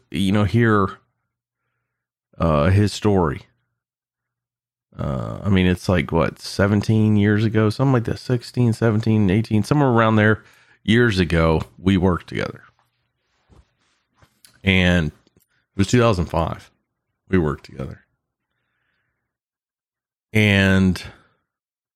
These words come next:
so, yeah, eighteen years. Man, it's a long fucking time, dude. But, so it was nice hearing his story.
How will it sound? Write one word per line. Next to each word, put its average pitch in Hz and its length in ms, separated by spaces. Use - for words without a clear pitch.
so, 85 920
yeah, 101 260
eighteen 123 360
years. 127 280
Man, 87 280
it's - 100
a - 60
long 85 200
fucking 73 340
time, 82 340
dude. 78 240
But, 117 480
so - 160
it 120 60
was 123 140
nice 139 240
hearing 123 260
his 120 160
story. 107 600